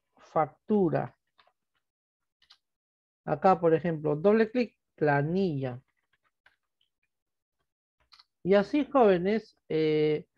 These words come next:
podemos darle nombre a las etiquetas de las hojas del libro de Excel. ¿Verdad? Si tienen alguna pregunta, háganlo. Eh, en todo caso,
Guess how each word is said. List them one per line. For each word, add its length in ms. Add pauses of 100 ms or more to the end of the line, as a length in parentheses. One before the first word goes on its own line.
(340)
podemos 540
darle 380
nombre 760
a 180
las 460 (520)
etiquetas 1000
de 100
las 260
hojas 440
del 220
libro 300
de 220
Excel. 340 (540)
¿Verdad? 320 (960)
Si 160
tienen 320
alguna 320
pregunta, 540
háganlo. 560 (960)
Eh, 300
en 100
todo 220
caso, 500